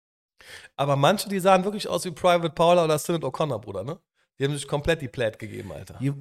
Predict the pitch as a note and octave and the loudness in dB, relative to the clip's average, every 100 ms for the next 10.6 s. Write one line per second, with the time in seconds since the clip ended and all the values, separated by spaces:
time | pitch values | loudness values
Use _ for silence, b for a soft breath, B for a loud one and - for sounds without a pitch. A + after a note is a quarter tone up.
0 | - D#3 D3+ D#3 E3+ F3 F#3+ G3+ - F#3+ | -2 0 4 6 6 6 4 0 -6 -2
1 | E3+ F3 - E3+ D3+ D#3 D3 B2+ - G#2+ | 2 2 2 0 0 -4 -2 -2 -4 -10
2 | G#2 D#3+ C4 D#4 D#4+ - D#4+ D4 G4 G4 | 0 2 4 2 0 2 2 4 4 4
3 | A#3+ - A2 - _ _ _ _ _ - | 0 -2 -16 -20 _ _ _ _ _ 0
4 | A#3+ G#3+ D#3+ G#3 E3 F3 F3 A#3+ C#4 F#3 | 6 6 6 4 8 8 8 6 6 6
5 | F#3+ G#3 G3+ F#3+ F3+ E3 F3+ G#3 - - | 4 6 4 4 2 0 -4 -6 -6 -4
6 | D3 A#2+ - C3 C3+ E3+ E3+ E3+ E3 B3+ | -2 -2 -4 -6 0 2 2 2 2 2
7 | - - D#4 B3+ - E3+ B3 - D#3 - | -4 2 2 2 -2 -4 -10 -10 -12 -12
8 | F#3+ E3+ G#3 F3+ F3 F3 F#3 C4 G#3+ D3 | -10 -2 -2 0 4 4 2 -6 -4 -4
9 | E3 E3 C#3+ G#3 A3+ F3 F3 F3 D#3 C3+ | -6 -4 0 4 8 8 8 4 2 -8
10 | - - C#3 C#3+ C#3+ | -4 -4 4 4 4